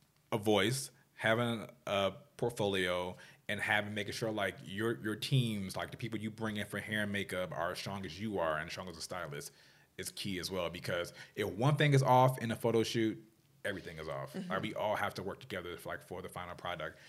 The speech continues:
Speaker 1: And I've learned that it's not always about, like, one person,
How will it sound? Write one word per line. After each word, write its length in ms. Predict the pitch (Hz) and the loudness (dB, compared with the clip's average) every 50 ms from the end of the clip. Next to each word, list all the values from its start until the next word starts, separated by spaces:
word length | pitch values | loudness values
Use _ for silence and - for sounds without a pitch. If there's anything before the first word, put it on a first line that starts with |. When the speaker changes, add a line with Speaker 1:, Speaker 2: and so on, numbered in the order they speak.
| - - - - - _ - | -18 -16 -16 -16 -18 _ -2
Speaker 1:
And 120 | - 104 107 | 0 2 4
I've 140 | 110 107 110 | 4 4 4
learned 260 | 113 123 127 120 117 | 4 4 6 6 4
that 80 | 107 | 2
it's 120 | 107 - - | 0 -2 -2
not 180 | 123 120 110 | -2 0 0
always 260 | 104 120 117 113 104 107 | 2 2 2 2 2 0
about, 420 | 107 101 104 101 101 101 95 85 | 0 -2 0 0 0 0 -2 -2
like, 200 | 92 90 90 - 98 92 | -4 -4 -4 -6 -8 -6
one 180 | 101 104 104 104 | -6 -6 -6 -6
person, 340 | - 113 101 98 - - | -4 -4 -4 -4 -4 -4